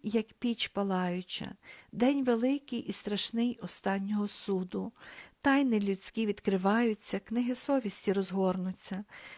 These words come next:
«Примиріться з Богом», зває апостол Павло. «Примиріться раніше того страшного дня».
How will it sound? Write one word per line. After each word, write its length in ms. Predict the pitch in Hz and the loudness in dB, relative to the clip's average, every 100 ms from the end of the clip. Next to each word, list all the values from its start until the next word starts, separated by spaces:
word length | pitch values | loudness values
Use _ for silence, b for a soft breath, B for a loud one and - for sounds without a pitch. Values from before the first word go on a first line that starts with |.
| B | B
«Примиріться 600 | - 240 294 339 - 233 | 0 2 2 2 2 2
з 60 | 214 | 2
Богом», 440 | 190 190 180 175 | 4 4 2 -2
зває 400 | 185 185 180 180 | -2 0 2 2
апостол 460 | 185 185 185 190 190 | 0 0 0 0 0
Павло. 540 | 190 190 180 175 190 B B B - | 0 0 2 0 0 B B B 0
«Примиріться 640 | 208 233 262 302 320 277 | 2 4 4 4 4 6
раніше 420 | 233 233 294 - 254 | 6 4 2 2 2
того 220 | 247 240 | 4 2
страшного 600 | - 233 - 277 277 269 | 2 0 0 0 0 0
дня». 460 | 220 190 160 196 | 0 0 0 -4